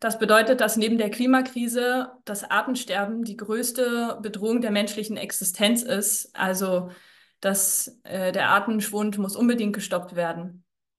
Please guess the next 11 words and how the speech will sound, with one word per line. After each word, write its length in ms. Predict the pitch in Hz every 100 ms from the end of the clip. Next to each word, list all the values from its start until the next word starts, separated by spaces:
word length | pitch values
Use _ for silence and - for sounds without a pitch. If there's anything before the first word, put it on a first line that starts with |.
| _ _ _ _ _ _ _ _ _
Nun 160 | 226 247
gibt 220 | 302 -
es 420 | 294 302 - - -
in 100 | 233
der 100 | 226
Praxis 540 | 226 220 - 262 254
schon 320 | - 220 220
allerlei, 680 | - 214 226 220 214 208 208
äh, 240 | - 202 190
wichtige 360 | 254 254 214
Lösungen, 500 | 202 202 233 302 330